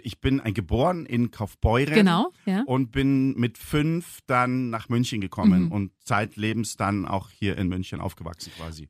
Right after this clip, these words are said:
Speaker 2: Und war für dich schon als Kind klar, okay, ich will auf jeden Fall was mit Musik, also was war so deine erste Berührung mit Musik? Ging das schon in der Kindheit los?
Speaker 1: Ähm, in der Kindheit nicht wirklich. Es ging los so, ich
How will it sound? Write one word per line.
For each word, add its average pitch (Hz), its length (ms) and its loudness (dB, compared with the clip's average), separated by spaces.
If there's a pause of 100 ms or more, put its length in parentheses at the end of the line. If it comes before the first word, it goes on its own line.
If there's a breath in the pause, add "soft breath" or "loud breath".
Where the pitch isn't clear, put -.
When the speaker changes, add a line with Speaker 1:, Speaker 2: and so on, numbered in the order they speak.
Speaker 2:
Und 208 180 8
war 175 160 4
für 277 100 4
dich 247 160 0
schon 247 160 2
als - 180 -4
Kind 262 280 2
klar, 196 400 2
okay, 214 360 2
ich 185 260 -2
will 190 140 6
auf 175 140 0
jeden 202 220 4
Fall 196 100 0
was 190 160 0
mit 190 160 2
Musik, 180 580 4
also 190 200 2
was 214 100 2
war 220 80 2
so 208 80 6
deine 196 240 6
erste 214 460 2
Berührung 208 480 8
mit 165 160 0
Musik? 160 300 2
Ging 202 120 4
das 240 120 4
schon 240 100 2
in 208 40 4
der 202 60 2
Kindheit 233 360 2
los? 214 280 0
Speaker 1:
Ähm, 113 600 0
in 127 100 2
der 131 80 0
Kindheit 180 320 -2
nicht 127 180 -2
wirklich. 185 360 -6
Es 147 120 -8
ging 139 200 2
los 131 440 0
so, 117 600 -2
ich - 200 -8